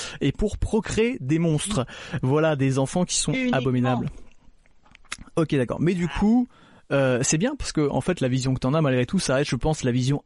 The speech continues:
Speaker 1: un peu commune du truc où en mode voilà ça fait mal. Euh, il y avait aussi, est-ce qu'il y a quand même cette notion d'hygiène, genre ah c'est sale, euh, pas dans la boîte à caca quoi.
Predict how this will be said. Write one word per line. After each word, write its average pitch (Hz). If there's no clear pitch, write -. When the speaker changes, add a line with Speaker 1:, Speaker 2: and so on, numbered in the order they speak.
Speaker 1:
un 139
peu 139
commune 139
du 123
truc 190
où 151
en 135
mode 139
voilà 131
ça 147
fait 127
mal. 143
Euh, 131
il 127
y 139
avait 139
aussi, 165
est-ce 147
qu'il 196
y 151
a 143
quand 156
même 160
cette 143
notion 170
d'hygiène, 151
genre 127
ah 175
c'est 156
sale, 175
euh, 135
pas 165
dans 151
la 143
boîte 147
à 127
caca 156
quoi. 117